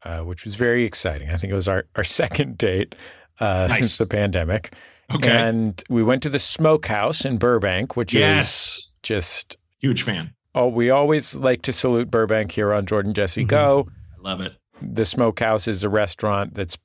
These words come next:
Speaker 1: popular with, uh, Hey Now, Hank Kingsley from the Larry <laughs> Sanders Show.
Speaker 2: Yep.
Speaker 1: And at the Smokehouse, which is sort of a, you know, it's like a red vinyl booth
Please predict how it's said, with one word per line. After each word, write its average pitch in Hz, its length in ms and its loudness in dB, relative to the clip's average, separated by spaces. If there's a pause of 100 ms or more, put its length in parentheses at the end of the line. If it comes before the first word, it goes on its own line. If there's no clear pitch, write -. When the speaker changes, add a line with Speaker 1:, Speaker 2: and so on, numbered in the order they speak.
Speaker 1:
popular 95 540 0
with, 92 420 -2 (800)
uh, 110 140 -16
Hey 113 220 0
Now, 104 200 0
Hank 113 280 -2
Kingsley 117 440 2
from 107 240 -2
the 101 60 0
Larry 107 240 2
<laughs> - 0 -
Sanders 123 600 0
Show. 113 520 2 (280)
Speaker 2:
Yep. 98 260 -4 (180)
Speaker 1:
And 127 500 2 (100)
at 135 180 0
the 151 80 -2
Smokehouse, 113 800 0
which 113 180 -4
is 117 140 2
sort 123 260 2
of 107 140 0
a, 104 300 4 (500)
you 240 160 2
know, 127 180 2
it's 120 160 0
like 151 120 0
a 131 60 2
red 120 260 2
vinyl 110 420 0
booth 101 480 0